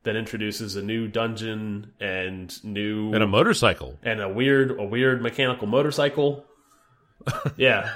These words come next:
Speaker 1: I wanna, I kinda want, I'm gonna go buy that thing and I'm gonna go ride around on that motorcycle and see the world.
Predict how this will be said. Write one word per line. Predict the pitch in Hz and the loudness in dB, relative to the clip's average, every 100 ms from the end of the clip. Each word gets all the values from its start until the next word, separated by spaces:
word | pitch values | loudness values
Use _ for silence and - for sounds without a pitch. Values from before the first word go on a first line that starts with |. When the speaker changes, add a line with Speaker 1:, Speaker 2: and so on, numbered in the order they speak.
| 220 - | 2 6
Speaker 1:
I | 131 | 6
wanna, | 147 156 147 | 8 6 4
I | 107 120 | 2 2
kinda | 123 127 127 | 2 2 4
want, | 127 135 113 | 4 4 2
I'm | 117 | 0
gonna | 123 | 0
go | 123 131 | 2 2
buy | 113 143 | 4 2
that | 127 - | 0 -2
thing | 107 | -4
and | 101 | -2
I'm | 101 | -4
gonna | 110 | -4
go | 110 113 117 | -2 0 0
ride | 113 113 117 | 2 2 2
around | 123 127 | 2 2
on | |
that | 131 123 | 2 4
motorcycle | 143 139 117 113 110 | 2 2 -2 0 -6
and | 104 | -4
see | 123 | -2
the | |
world. | 120 127 98 | 0 0 -2